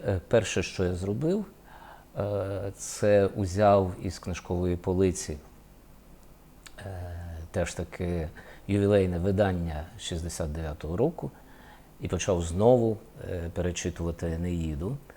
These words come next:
е, з такою ідеєю, що ось, напевно, е, я зможу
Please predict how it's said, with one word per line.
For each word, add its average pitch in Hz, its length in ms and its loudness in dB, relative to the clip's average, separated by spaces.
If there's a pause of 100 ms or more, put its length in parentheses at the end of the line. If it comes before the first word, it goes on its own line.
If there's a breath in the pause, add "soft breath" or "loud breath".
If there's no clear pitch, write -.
(400 loud breath)
е, 85 120 -8 (920)
з - 120 -10
такою 90 560 2 (460 loud breath)
ідеєю, 95 600 4
що 92 540 -2 (300)
ось, 113 260 0
напевно, 107 640 2 (520 loud breath)
е, 82 360 -4 (260)
я 90 360 0 (680 loud breath)
зможу 87 720 0